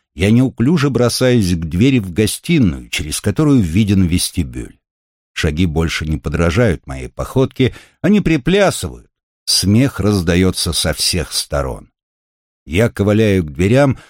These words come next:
задыхаясь от страха, едва не спотыкаясь о трость. Пот заливает глаза.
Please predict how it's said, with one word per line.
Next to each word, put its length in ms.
задыхаясь 720
от 140
страха, 480
едва 320
не 100
спотыкаясь 760
о 80
трость. 560
Пот 240
заливает 680
глаза. 580